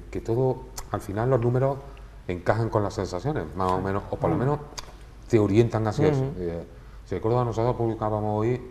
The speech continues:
Speaker 1: segunda portería cero en seis meses.
Speaker 3: ¿Cuál
Speaker 1: Desde
Speaker 3: fue la,
Speaker 1: marzo.
Speaker 3: cuál fue la última?
Speaker 1: Eh,
Speaker 2: ¿Cultural?
Speaker 1: la penúltima jornada de liga pasada contra el Mérida,
Speaker 2: Mérida.
Speaker 1: cero cero.
Speaker 3: Con el Mérida cero cero.
Speaker 2: Que para un
Speaker 1: Anterior
Speaker 2: penalti, claro.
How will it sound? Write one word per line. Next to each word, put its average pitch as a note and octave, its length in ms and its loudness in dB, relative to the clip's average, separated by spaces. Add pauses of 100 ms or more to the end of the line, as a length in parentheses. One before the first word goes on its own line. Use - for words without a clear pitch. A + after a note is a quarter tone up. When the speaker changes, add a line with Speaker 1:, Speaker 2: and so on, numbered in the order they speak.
(220)
Speaker 1:
segunda B2 520 -2
portería G#2+ 420 0
cero D3 340 0 (480)
en F#2+ 80 -4
seis A2+ 240 2
meses. C3 260 -2 (2750)
Speaker 3:
¿Cuál B2+ 160 6
Speaker 1:
Desde F2 80 2
Speaker 3:
fue C3+ 100 8
la, A#2+ 60 8
Speaker 1:
marzo. D3 180 2
Speaker 3:
cuál C3+ 100 6
fue C#3+ 160 4
la B2+ 80 8
última? D3 380 0
Speaker 1:
Eh, - 240 -14
Speaker 2:
¿Cultural? G2 340 2
Speaker 1:
la G2 80 6
penúltima G#2+ 420 0
jornada A2+ 340 2
de G#2+ 100 0
liga G#2+ 200 2
pasada A#2 400 0 (160)
contra E2+ 240 -2
el E2 60 -4
Mérida, F2+ 360 -2
Speaker 2:
Mérida. D#3 320 4
Speaker 1:
cero F#2+ 160 0
cero. - 60 -12 (100)
Speaker 3:
Con C#3+ 140 -2
el A#2+ 80 2
Mérida B2+ 200 4
cero A#2+ 180 0
cero. C3 60 2
Speaker 2:
Que D#3 80 6
para D#3+ 140 10
un - 20 8
Speaker 1:
Anterior E3+ 260 8
Speaker 2:
penalti, D#3+ 80 8
claro. F#3+ 240 10